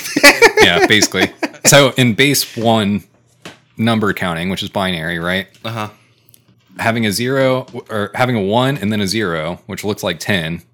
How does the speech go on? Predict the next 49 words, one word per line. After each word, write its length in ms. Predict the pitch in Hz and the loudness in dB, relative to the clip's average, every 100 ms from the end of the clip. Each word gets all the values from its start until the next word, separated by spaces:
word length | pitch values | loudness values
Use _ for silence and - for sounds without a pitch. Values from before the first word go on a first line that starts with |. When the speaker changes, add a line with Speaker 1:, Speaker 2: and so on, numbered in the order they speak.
| _ _ _ 98 | _ _ _ -6
Speaker 2:
is 100 | 101 | -4
actually 360 | 95 - 92 | -4 -4 -6
two. 400 | 76 - 85 78 - _ _ _ _ _ _ - | -6 -6 -6 -8 -16 _ _ _ _ _ _ -4
Because 220 | 110 104 | 0 2
Speaker 3:
Okay. 60 | |
Speaker 2:
you 40 | 113 | 2
have 120 | 101 | 2
a, 300 | 101 92 92 - | 2 0 -2 -4
you 140 | 104 | 0
have 100 | 107 | 0
a 40 | 101 | 0
one 300 | 98 113 120 | 0 2 2
in 80 | 107 | 0
the 60 | |
two 260 | 95 120 113 | -2 -4 -2
slot 500 | - 98 90 90 - - | -2 0 0 -2 -6 -8
and 80 | |
a 60 | 92 | -6
zero 500 | 85 98 92 90 87 | -4 -4 -2 -2 -4
in 100 | 87 | -6
the 80 | 87 | -6
one 240 | 87 87 | -4 -4
slot. 420 | 80 73 73 - _ _ _ _ | -6 -8 -10 -12 _ _ _ _
So 300 | - 85 80 - | -8 -8 -8 -6
it 120 | 101 | -2
adds 260 | 101 92 | 0 0
up 140 | 92 85 | -2 -4
to 60 | 82 | -8
two 240 | - 85 | -8 -8
total. 440 | 80 85 76 78 - _ - | -8 -8 -8 -10 -14 _ -8
So 300 | 113 90 78 _ | -2 -2 -4 _
basically, 480 | 139 127 - 104 90 - _ _ _ | 2 2 2 0 -2 -6 _ _ _
yeah, 200 | - 76 - _ _ _ _ | -12 -12 -12 _ _ _ _
ten 180 | - 120 | -2 -2
types 240 | 110 107 98 | 0 0 -2
of 60 | |
people, 460 | - 98 92 85 82 | -6 -6 -4 -4 -4
it's, 220 | 80 - - | -6 -12 -16
it's 140 | - - | -18 -14
a 40 | |
one 220 | 80 78 78 | -10 -10 -10
and 100 | 80 | -14
a 20 | |
zero. 180 | 82 80 _ - | -18 -20 _ -16
Anyway, 320 | 80 - - - - - | -14 -12 -14 -16 -6 -6
<laughs> 280 | - - - | -6 -2 2
I'm 80 | 160 | 6
done 160 | 196 131 | 6 6
explaining. 420 | - - 82 | 2 0 -4